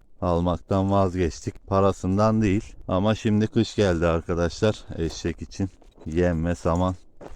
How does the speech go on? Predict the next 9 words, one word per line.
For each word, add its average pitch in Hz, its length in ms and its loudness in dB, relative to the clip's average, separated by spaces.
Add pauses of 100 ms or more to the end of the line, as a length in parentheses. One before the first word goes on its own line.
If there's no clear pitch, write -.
(200)
bulunmuyor 87 540 0
şu 85 220 -2
an 80 180 -2
bizde. 82 360 -2 (1300)
O 80 160 -2
yüzden 80 320 0
o 92 120 -2
sıkıntı 92 560 -2
var. 95 160 2